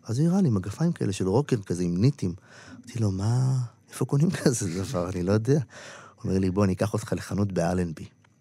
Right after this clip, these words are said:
לקחנו קו עשרים וארבע מרמת שרון, הכל אוטובוסים אצלי. <laughs>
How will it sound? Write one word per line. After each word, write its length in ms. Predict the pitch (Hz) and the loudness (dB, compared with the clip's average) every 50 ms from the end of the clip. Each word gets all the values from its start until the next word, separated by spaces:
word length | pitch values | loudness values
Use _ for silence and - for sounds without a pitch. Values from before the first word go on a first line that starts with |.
| - _ - | -20 _ -20
לקחנו 440 | - - - - - - - 87 92 - _ _ _ _ - | -10 -8 -8 -8 -6 -6 -6 -6 -8 -10 _ _ _ _ -6
קו 100 | - 85 85 | -6 -4 -4
עשרים 280 | 92 - - - 95 90 85 | -2 -6 -4 -4 -4 -4 -2
וארבע 460 | 80 80 82 92 101 107 113 117 117 | -2 -2 0 0 -2 0 0 0 0
מרמת 400 | 110 87 82 - 78 90 95 - | 0 -2 -2 -2 -4 -6 -6 -8
שרון, 320 | - - - - 110 113 | -8 -8 -4 -2 -2 -2
הכל 280 | 107 - - - - - | -2 -4 -4 -2 0 0
אוטובוסים 440 | 95 - 80 78 80 - - 76 76 | 0 -2 -4 -8 -6 -8 -8 -8 -8
אצלי. 220 | - - - 92 - _ - - - - - - | -10 -10 -14 -16 -18 _ -20 -20 -20 -16 -8 -4
<laughs> 120 | 110 | -4